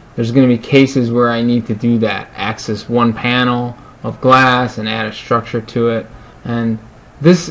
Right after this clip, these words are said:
is helpful accessing this tree structure because I can't explicitly model in Grasshopper. I can't touch these things and select them. So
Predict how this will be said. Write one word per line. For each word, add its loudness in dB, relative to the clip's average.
is 0
helpful 4
accessing 2
this -2
tree 2
structure 0
because -2
I 2
can't 0
explicitly 4
model 6
in 0
Grasshopper. -4
I -2
can't -6
touch -4
these -4
things -2
and -10
select -6
them. -14
So 6